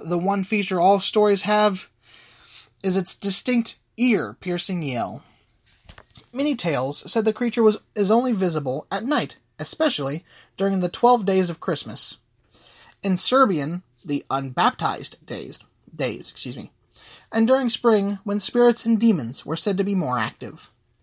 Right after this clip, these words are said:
Tales said when the creature had the shape of a child, it would predict someone's death, and when it had the shape of an animal, it predicted cattle disease. Another story said that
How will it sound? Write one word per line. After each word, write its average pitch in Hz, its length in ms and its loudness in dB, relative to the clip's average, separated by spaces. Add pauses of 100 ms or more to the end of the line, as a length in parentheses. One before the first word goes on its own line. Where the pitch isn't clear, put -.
(340)
Tales 302 340 4
said 175 420 0
when 190 160 0
the 196 80 0
creature 233 360 0
had 214 200 2
the 208 80 0
shape 233 240 2
of 214 140 0
a 202 40 -2
child, 160 440 0 (160)
it 165 120 -4
would 165 240 -4
predict 185 340 -4
someone's 214 480 0
death, - 480 -4 (520)
and 196 340 0
when 147 140 -4
it 135 80 -4
had 139 140 -4
the 135 80 -4
shape 160 220 -4
of 151 120 -2
an 160 80 -6
animal, 190 380 -2 (100)
it - 180 -8
predicted 180 500 -4
cattle 156 320 0
disease. 175 580 -8 (1200)
Another 208 300 4
story 151 340 0
said 156 240 -4
that 156 200 -2